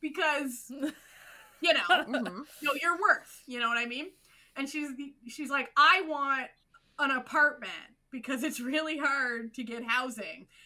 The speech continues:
Speaker 1: And he's like, Listen, I can bump you up the list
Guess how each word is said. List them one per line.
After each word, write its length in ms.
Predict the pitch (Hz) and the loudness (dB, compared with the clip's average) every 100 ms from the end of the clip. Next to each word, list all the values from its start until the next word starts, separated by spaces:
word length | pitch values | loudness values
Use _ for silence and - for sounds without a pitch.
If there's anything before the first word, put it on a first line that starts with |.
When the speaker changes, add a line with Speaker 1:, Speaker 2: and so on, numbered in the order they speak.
| - | -10
Speaker 1:
And 100 | 254 | -4
he's 120 | 294 | -2
like, 180 | 269 233 | 0 4
Listen, 240 | 311 - 226 190 | 6 6 2 0
I 80 | 262 | 0
can 200 | 262 254 | 0 -4
bump 320 | 214 277 320 427 | -2 0 0 -2
you 160 | 508 440 | -2 4
up 160 | 320 320 | 4 2
the 80 | 381 330 | -6 -4
list 680 | 262 202 233 - - - | -4 -4 -4 -6 -8 -12